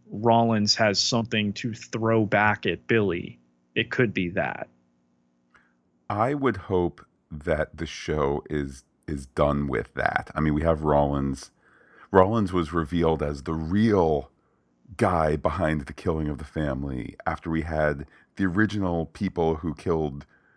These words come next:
Speaker 2: Frank's family in Daredevil. Um, if we now go, if it, I guess if we add Billy to that, it's not impossible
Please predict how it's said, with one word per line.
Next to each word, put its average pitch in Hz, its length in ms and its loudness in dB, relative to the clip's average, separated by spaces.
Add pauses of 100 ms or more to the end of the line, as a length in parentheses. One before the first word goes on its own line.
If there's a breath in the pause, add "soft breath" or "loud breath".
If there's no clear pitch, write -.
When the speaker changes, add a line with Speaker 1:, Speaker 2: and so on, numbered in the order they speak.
(300 soft breath)
Speaker 2:
Frank's 92 360 -2
family 78 640 -2
in 78 360 -4
Daredevil. 73 760 -2 (400 soft breath)
Um, 80 480 -2
if 90 120 -2
we 92 120 0
now 87 240 2
go, 80 520 0
if 95 160 -6
it, - 360 -10
I 101 60 0
guess 92 280 0
if - 140 -8
we 107 120 -4
add 104 300 0
Billy 92 300 0
to 92 140 -8
that, 85 340 -2 (1200)
it's 104 220 -2
not 98 320 2
impossible 73 840 0